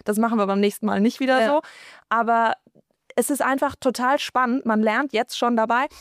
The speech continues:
Speaker 1: Und ich gebe auch ehrlich zu, ich werd noch einiges lernen, ähm, zur Vorbereitung von einem Webinar, weil ich hab
Speaker 2: Klar.
Speaker 1: das bisher noch nicht vorbereitet, jetzt dieses <laughs> Webinar.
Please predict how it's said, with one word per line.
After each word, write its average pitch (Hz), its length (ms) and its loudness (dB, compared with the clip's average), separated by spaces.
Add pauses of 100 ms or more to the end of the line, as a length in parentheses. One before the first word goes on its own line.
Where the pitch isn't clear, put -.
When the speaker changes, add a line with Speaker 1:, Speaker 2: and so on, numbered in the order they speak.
(200)
Speaker 1:
Und 226 120 2
ich 220 80 -4
gebe 220 200 0
auch 214 80 -2
ehrlich 220 300 -4
zu, 226 120 -8
ich 208 120 -6
werd 208 120 -2
noch 220 140 -6
einiges 208 400 -2
lernen, 220 540 0
ähm, 190 440 -2 (160)
zur 233 140 -4
Vorbereitung 262 560 0
von 262 160 -4
einem 262 200 0
Webinar, 269 440 0
weil 202 100 0
ich 196 100 -6
hab 214 60 0
Speaker 2:
Klar. 196 200 -2
Speaker 1:
das 202 140 -4
bisher 208 280 -2
noch 190 100 0
nicht 190 180 -2
vorbereitet, 170 540 -2
jetzt - 200 -4
dieses 302 220 -4
<laughs> 208 80 -20
Webinar. 330 560 -2